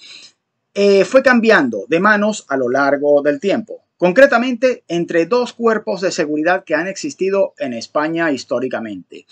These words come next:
que son el Real Cuerpo de Carabineros de Costas y Fronteras de España, que fue un cuerpo armado creado en mil ochocientos veintinueve con la específica misión de vigilar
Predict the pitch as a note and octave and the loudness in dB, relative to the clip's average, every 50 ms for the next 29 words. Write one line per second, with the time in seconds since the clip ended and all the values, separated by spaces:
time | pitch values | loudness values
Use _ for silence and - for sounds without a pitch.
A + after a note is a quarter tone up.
0 | - - - _ _ _ - A#2+ - - F3 C#3 G#2 G2+ - _ - - C3+ C3 | -20 -20 -20 _ _ _ -12 -6 -2 0 0 0 -2 -6 -14 _ -10 -6 -6 -2
1 | B2+ D#3 E3+ G#3 G#3 G3+ - G3+ G#3+ G3+ F#3+ - E3 D3+ D3 C#3 - C#3+ C3 C3 | 2 4 4 4 4 4 2 2 2 2 2 2 4 4 4 4 4 2 0 0
2 | C3 C3+ C#3+ D#3+ D#3+ C3+ A#2 A2+ A2+ A2+ - F3 F3+ - - - G#2+ G#2 - A#3 | 0 -2 -2 -2 -2 -2 -4 -4 -6 -4 0 2 2 2 0 -4 -6 -6 -4 -6
3 | G#3+ - G#3 F#3+ F3+ D#3+ - G3+ G3 F3+ C3+ - - G#3+ A#3 A3+ - G3+ E3+ B2+ | -4 -2 -2 -2 -2 -2 -2 0 0 0 0 -2 -2 -4 -6 -4 -2 -2 0 0
4 | A2+ G#2+ A2+ B2 _ _ _ _ _ _ C#3 C3 - F#3 F#3+ G3 - F3+ F#3 - | -2 -6 -12 -16 _ _ _ _ _ _ -10 -4 0 0 0 0 -2 -6 -10 -4
5 | G#3 G#3+ G3+ F#3+ - G3+ F#3+ - - C#3 C3+ D3 D#3+ F#3 G3+ G3+ G#3 G3+ G3 - | -2 0 0 0 0 -2 -6 -4 -4 -4 -4 -2 -2 -2 -2 -4 -4 -6 -8 -6
6 | E3 D#3+ F3+ F#3 F#3 E3 D3 D#3 F#3 A3 G#3+ G3 E3 - C#3+ - - G#3+ G3+ F3+ | -4 -2 -2 0 0 -2 -2 -2 -2 -2 -2 -2 -4 -4 -8 -8 -8 -8 -6 -6
7 | - C#3+ D3 E3+ - B3 C4+ B3 A3 A3 G#3 G3+ G3 F#3 G3 G#3+ G#3+ - - - | -6 -6 -6 -4 -4 -2 -2 -2 -2 -4 -2 -2 -2 -2 -2 -4 -6 -10 -18 -20
8 | _ _ _ - A3 A3 G#3+ G#3+ F#3 - - G#3 - - D4 C#4 D4 C#4 - B3 | _ _ _ -2 0 0 2 0 0 0 -2 -2 0 0 0 0 -2 -2 -2 -2
9 | A#3 A3 - _ - D#3+ D#3+ D#3 - - A3 A3 F#3+ D3+ C#3 C#3+ C#3 C#3+ C#3 - | -4 -4 -6 _ -8 -6 -6 -6 -6 -6 -6 -6 -6 -4 -6 -6 -6 -6 -8 -6
10 | D3 D#3 F3+ G3 F#3+ - | -6 -4 -4 -4 -6 -8